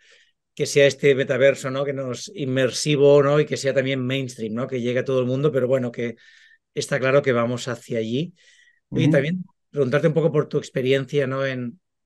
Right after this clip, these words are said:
Speaker 1: en, eh, como ahora como emprendedor con una compañía de éxito, ¿cuál ha sido el reto más complicado, el momento más difícil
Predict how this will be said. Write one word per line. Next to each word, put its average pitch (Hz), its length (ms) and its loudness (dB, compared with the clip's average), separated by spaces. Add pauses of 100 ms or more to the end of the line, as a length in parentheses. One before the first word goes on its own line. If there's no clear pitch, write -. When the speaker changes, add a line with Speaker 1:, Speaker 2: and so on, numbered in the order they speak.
Speaker 1:
en, 120 260 -6
eh, 107 380 -8
como 110 260 -4
ahora 120 280 -2 (100)
como 117 180 -6
emprendedor 113 500 -4
con 120 100 -4
una 120 60 -2
compañía 117 420 -2
de 120 120 0
éxito, 151 580 -6 (680)
¿cuál 147 200 2
ha - 20 2
sido 175 640 0 (300)
el 151 200 -4
reto 151 220 2
más 143 180 -2
complicado, 139 640 0
el 131 80 2
momento 131 340 -4
más 135 200 -4
difícil 143 640 -4